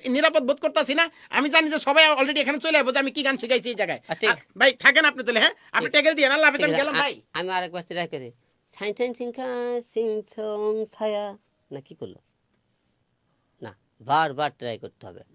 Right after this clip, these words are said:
Speaker 2: এই ভাষায় গান গাইতে হবে। ভাগ্য আমায়, কি করলো? যাই হোক, পুরো গানটা আমি আর কি চিংচাং গায়ে বাংলার ভাষাটাই ভুলে গেছি।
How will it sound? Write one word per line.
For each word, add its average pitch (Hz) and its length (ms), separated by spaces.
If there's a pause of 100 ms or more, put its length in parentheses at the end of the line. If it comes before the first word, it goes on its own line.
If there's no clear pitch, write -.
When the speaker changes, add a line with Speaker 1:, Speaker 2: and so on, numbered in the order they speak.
(580)
Speaker 2:
এই 139 260
ভাষায় 117 300
গান 117 180
গাইতে 101 320
হবে। 87 200 (800)
ভাগ্য 170 360
আমায়, 214 1040 (840)
কি 160 120
করলো? 165 320 (1300)
যাই 147 180
হোক, 107 100 (640)
পুরো 175 180
গানটা 147 300
আমি 143 320 (400)
আর 127 140
কি 135 340
চিংচাং 185 440
গায়ে 175 120
বাংলার 160 360
ভাষাটাই 151 360
ভুলে 120 260
গেছি। 95 240